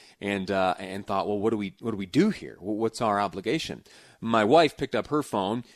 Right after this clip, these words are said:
She immediately dialed nine one one. She gave the intersection where this fire was burning,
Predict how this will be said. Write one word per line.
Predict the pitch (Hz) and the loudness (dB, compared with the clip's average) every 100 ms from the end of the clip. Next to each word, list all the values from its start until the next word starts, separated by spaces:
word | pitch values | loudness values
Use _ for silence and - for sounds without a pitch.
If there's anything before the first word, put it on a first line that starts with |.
| - | -14
She | - 147 | -4 0
immediately | 110 139 147 127 110 | 4 4 4 2 0
dialed | 113 104 98 | 2 2 2
nine | 110 101 | -2 -2
one | 104 98 92 | -2 -4 -2
one. | 104 123 | -4 -2
She | - | -2
gave | 127 131 113 | 0 0 0
the | 107 | 0
intersection | 135 120 - 95 - 117 117 _ _ _ _ _ _ _ - - | 0 0 0 -2 -2 -6 -8 _ _ _ _ _ _ _ -16 0
where | 107 107 | 2 4
this | 101 | 2
fire | - 113 101 | 2 2 4
was | 92 | 2
burning, | 98 135 151 90 113 | 2 2 2 0 -6